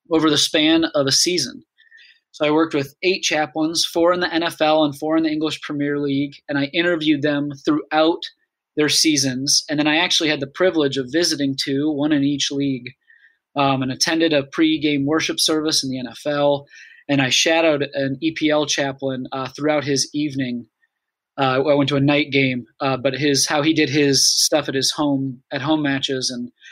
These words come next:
his presence and whatnot amongst the team. And so I felt and still feel super fortunate to have been a part of that work and that research, and it's helped make me a better chaplain. And my hope is that it can help us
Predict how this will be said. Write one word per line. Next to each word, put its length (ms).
his 200
presence 720
and 120
whatnot 440
amongst 380
the 80
team. 400
And 240
so 280
I 120
felt 460
and 140
still 200
feel 480
super 340
fortunate 540
to 80
have 160
been 100
a 60
part 280
of 120
that 240
work 280
and 120
that 180
research, 500
and 80
it's 240
helped 280
make 180
me 160
a 80
better 260
chaplain. 520
And 100
my 160
hope 320
is 320
that 100
it 140
can 140
help 260
us 340